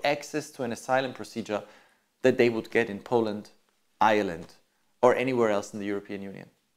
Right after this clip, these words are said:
But if Turkey succeeds in this for the few thousand people now on the Aegean Islands, and if the E U meets its commitments of, uh,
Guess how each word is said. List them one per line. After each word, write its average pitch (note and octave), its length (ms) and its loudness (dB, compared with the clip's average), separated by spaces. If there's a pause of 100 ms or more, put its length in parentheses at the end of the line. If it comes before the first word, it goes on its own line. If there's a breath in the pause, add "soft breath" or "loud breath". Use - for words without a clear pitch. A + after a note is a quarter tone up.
(460 soft breath)
But - 140 8
if F3+ 140 2
Turkey C#4+ 260 6
succeeds F#3+ 640 -4
in A2+ 100 -4
this F#2 320 -6
for C3+ 180 6
the C3 120 -2
few G#3+ 200 -2
thousand D#3+ 460 4
people C#3 380 -2
now C3 460 6
on B2+ 200 0
the A2+ 60 2
Aegean A2 280 -4
Islands, G#2+ 540 -4
and B2+ 100 -2
if D3 160 0
the F3+ 220 4
E B3+ 200 6
U C#4+ 180 6
meets E3+ 320 2
its - 200 -6
commitments C#3 760 -4 (840)
of, - 360 4
uh, F2 220 2